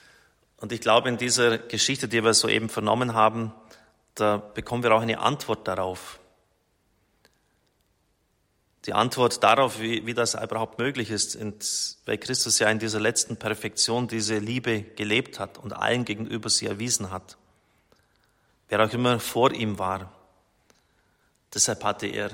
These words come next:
rein als Mensch betrachtet, jetzt unabhängig jetzt von seinem, seiner Gottessohnschaft, diese unglaubliche Kraft.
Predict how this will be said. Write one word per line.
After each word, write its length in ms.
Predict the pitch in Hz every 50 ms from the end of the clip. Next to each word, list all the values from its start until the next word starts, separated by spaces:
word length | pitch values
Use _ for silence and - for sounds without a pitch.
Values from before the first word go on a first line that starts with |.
| 98 - -
rein 240 | 101 101 101 117 131
als 260 | - 120 107 - -
Mensch 280 | 117 117 123 - - -
betrachtet, 500 | 107 92 - 101 98 98 - - 98 -
jetzt 240 | 92 - - -
unabhängig 560 | - 110 117 110 107 - 117 110 113 107 101 110
jetzt 160 | 104 - -
von 160 | - 104 98
seinem, 360 | 101 101 101 101 98 95 95 98 - - _ _ _ _ _ _
seiner 320 | _ - - 104 101 101 101
Gottessohnschaft, 840 | 101 107 117 - 117 107 - - 117 117 113 - 110 101 - -
diese 280 | 110 107 104 107 101 -
unglaubliche 760 | - 123 127 131 120 - 107 101 101 101 107 104 101 - 98
Kraft. 600 | - - - 104 101 104 - - - - - -